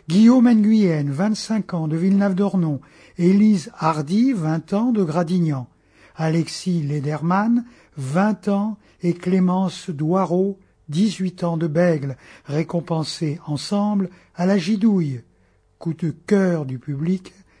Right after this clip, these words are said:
et prix du jury. Anna Van de Peol, dix-huit ans, de Pessac, au trapèze fixe et à la guitare folk, prix du jury. Sophie Nguyen, vingt et un ans, de Mérignac,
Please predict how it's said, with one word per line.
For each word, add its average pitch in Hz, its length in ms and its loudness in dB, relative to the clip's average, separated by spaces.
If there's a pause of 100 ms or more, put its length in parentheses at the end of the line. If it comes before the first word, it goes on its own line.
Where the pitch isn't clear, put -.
(100)
et 147 140 -4
prix 175 280 -4
du 156 140 -2
jury. 139 400 -6 (880)
Anna 214 340 4
Van 202 220 2
de 202 200 2
Peol, 156 580 0 (540)
dix-huit 190 580 0
ans, 143 180 -4
de 139 140 -4
Pessac, 160 840 -6 (400)
au 156 140 -4
trapèze 180 460 -4
fixe - 540 -8 (360)
et 160 120 -2
à 160 60 0
la 160 160 0
guitare 165 400 -4
folk, 147 540 -4 (600)
prix 156 220 -6
du 151 140 -4
jury. 143 420 -4 (220)
Sophie 226 560 2
Nguyen, 180 680 0 (280)
vingt 190 320 0
et 190 80 2
un 170 160 -2
ans, 190 160 -2
de 165 120 -4
Mérignac, 147 640 -4